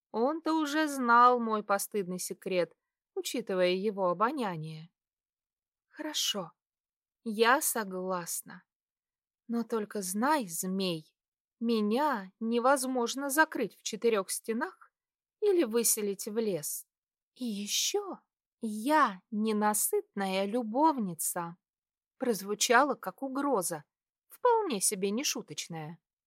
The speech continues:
"Да я уже понял", усмехнулся Кайташи. "Поговорим, когда приедешь домой, красотка". Он.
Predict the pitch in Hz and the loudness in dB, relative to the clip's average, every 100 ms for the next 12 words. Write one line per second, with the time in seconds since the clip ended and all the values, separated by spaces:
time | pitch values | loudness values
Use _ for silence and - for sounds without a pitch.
0 | _ _ _ _ _ _ 226 185 165 160 | _ _ _ _ _ _ 0 4 6 8
1 | 170 202 208 247 - 170 185 185 127 - | 6 6 2 -4 -2 0 0 -4 -12 -16
2 | _ _ _ _ _ _ 311 - 262 - | _ _ _ _ _ _ -6 -4 -4 -4
3 | 220 170 - 180 - 196 196 180 160 - | -2 -2 -2 -6 -4 -6 -2 -2 -2 -6
4 | 160 _ _ _ _ _ _ _ _ - | -8 _ _ _ _ _ _ _ _ -12
5 | 156 190 196 247 320 311 285 247 262 262 | -4 2 4 4 2 4 4 6 4 4
6 | 262 220 233 240 214 208 254 240 190 202 | 0 2 2 2 -2 2 2 2 2 0
7 | 208 - 156 - 120 - - - - _ | 0 -4 -6 -4 -6 -10 -16 -20 -20 _
8 | _ _ _ _ _ _ _ _ _ _ | _ _ _ _ _ _ _ _ _ _
9 | _ _ _ _ _ _ - 262 247 143 | _ _ _ _ _ _ -4 0 2 0
10 | 135 | -10